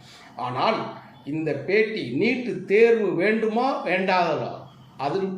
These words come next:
எங்களுக்கு மாறுபட்ட கருத்தே இல்லை. அது ஒழிக்கப்பட வேண்டும், தடுக்கப்பட வேண்டும் என்பது திராவிட இயக்கத்தின்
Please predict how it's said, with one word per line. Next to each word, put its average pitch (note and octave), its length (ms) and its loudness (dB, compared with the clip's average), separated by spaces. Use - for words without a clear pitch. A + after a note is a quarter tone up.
எங்களுக்கு E3 500 -2
மாறுபட்ட F3 580 -2
கருத்தே D3+ 540 -4
இல்லை. B2+ 360 -4
அது C3+ 200 -6
ஒழிக்கப்பட F3+ 840 0
வேண்டும், D3 460 -2
தடுக்கப்பட G3+ 640 0
வேண்டும் D#3+ 400 -2
என்பது C#3+ 380 -2
திராவிட F#3+ 500 0
இயக்கத்தின் D3+ 800 -4